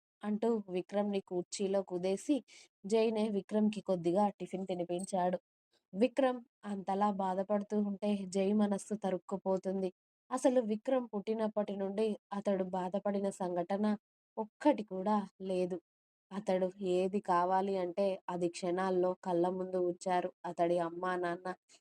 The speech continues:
ఇదు-, ఇది లేదు అనేది లేనే లేదు విక్రమ్ లైఫ్‌లో. చదువులో కూడా ఎప్పుడూ నంబర్ వన్నే, స్పోర్ట్స్‌లో నంబర్ వన్. అతడు ఏదైనా ఇంట్రెస్ట్ పెడితే దాంట్లో తిరుగు ఉండదు విక్రమ్‌కి.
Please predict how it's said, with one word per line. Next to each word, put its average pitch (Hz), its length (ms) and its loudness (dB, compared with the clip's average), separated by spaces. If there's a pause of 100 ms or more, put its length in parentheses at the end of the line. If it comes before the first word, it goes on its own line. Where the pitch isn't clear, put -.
(180)
ఇదు-, 190 320 0 (180)
ఇది 196 240 0
లేదు 185 400 2
అనేది 196 400 0 (180)
లేనే 180 380 0
లేదు 185 280 -2 (280)
విక్రమ్ 185 420 -2
లైఫ్‌లో. 185 420 0 (640)
చదువులో 269 520 4
కూడా 220 300 0
ఎప్పుడూ 220 420 0
నంబర్ 196 420 -2
వన్నే, 196 320 -2 (320)
స్పోర్ట్స్‌లో 214 540 0
నంబర్ 185 400 0
వన్. 180 160 -2 (140)
అతడు 185 340 -2
ఏదైనా 180 360 4
ఇంట్రెస్ట్ 180 440 -2
పెడితే 196 300 -2 (220)
దాంట్లో 180 380 0
తిరుగు 185 400 -2
ఉండదు 180 420 0 (200)
విక్రమ్‌కి. 185 600 -4